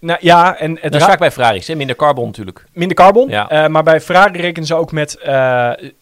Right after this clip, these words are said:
Speaker 1: met het laagste gewicht als je alle lichtgewicht opties aanvinkt,
Speaker 2: Ja.
Speaker 1: zeg maar. En in de praktijk doet bijna niemand dat. Dus in de
Speaker 2: Uh-huh.
Speaker 1: praktijk zijn ze eigenlijk vijftig kilo zwaarder,
Speaker 2: Nee.
Speaker 1: vaak.
Speaker 2: Oké.
Speaker 1: Eh, en bij McLaren geven ze een, een, een lightest weight op.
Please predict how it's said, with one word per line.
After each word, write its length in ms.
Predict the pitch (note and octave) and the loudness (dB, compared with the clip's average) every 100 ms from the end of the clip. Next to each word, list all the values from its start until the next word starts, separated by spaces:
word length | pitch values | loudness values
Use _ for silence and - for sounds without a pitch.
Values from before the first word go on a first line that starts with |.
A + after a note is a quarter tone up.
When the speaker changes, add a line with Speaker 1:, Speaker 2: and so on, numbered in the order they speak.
| C3 B2+ | -8 -8
Speaker 1:
met 240 | C3+ D3 - | -8 -10 -8
het 100 | C3+ | -2
laagste 340 | E3+ A3 F#3+ | 0 0 -4
gewicht 180 | F#3 G3+ | -8 -8
als 80 | D#3+ | -8
je 60 | - | -4
alle 200 | G3 G3+ | -2 -2
lichtgewicht 400 | F3+ F#3 D#3+ G#3 | -4 -6 -6 -8
opties 300 | - B2 - | -10 -8 -6
aanvinkt, 540 | A#2+ - C#3+ - - C3 | -6 -6 -8 -8 -16 -16
Speaker 2:
Ja. 260 | B2 F2+ - _ | -10 -8 -10 _
Speaker 1:
zeg 220 | - B2+ | -8 -4
maar. 180 | C#3 D3 | -2 -2
En 160 | E3 | -4
in 80 | D#3 | -6
de 60 | D#3+ | -6
praktijk 420 | D3+ - E3+ E3 | -6 0 0 -2
doet 140 | - F#3 | -8 0
bijna 220 | D#3 C3 | 0 0
niemand 260 | B2 A2 G#2+ | -4 -6 -4
dat. 160 | B2+ | -4
Dus 80 | - | -4
in 60 | C#3 | -12
de 60 | |
Speaker 2:
Uh-huh. 160 | C#3+ F2+ | -10 -8
Speaker 1:
praktijk 300 | D3 D#3 D3+ | -6 -4 -4
zijn 120 | D3+ | -6
ze 60 | D#3 | -6
eigenlijk 320 | C#3+ D3 - | -6 -8 -14
vijftig 340 | - D3+ D3 - | -6 -4 -4 -8
kilo 200 | D3 B2+ | -8 -2
zwaarder, 360 | D3 C3 - - | 0 0 -4 -8
Speaker 2:
Nee. 140 | - | -4
Speaker 1:
vaak. 180 | C#3 - - _ _ - | -4 -4 -16 _ _ -20
Speaker 2:
Oké. 160 | - | -10
Speaker 1:
Eh, 520 | F2+ C3+ C3+ C3+ C3+ D3 | 0 2 2 2 0 0
en 80 | |
bij 120 | C#3+ D3 | 0 0
McLaren 520 | D3 F3+ F#3 F3+ E3+ | 0 2 2 0 -2
geven 220 | E3+ D#3 | -4 -4
ze 80 | D#3+ | -6
een, 160 | D3+ E3 | -8 -8
een, 220 | C#3+ C#3+ | -10 -8
een 240 | C#3 C3 - | -10 -10 -10
lightest 380 | C3+ E3+ E3 - | 0 0 0 -2
weight 220 | D3+ G#3 | -2 0
op. 180 | A#3+ | -2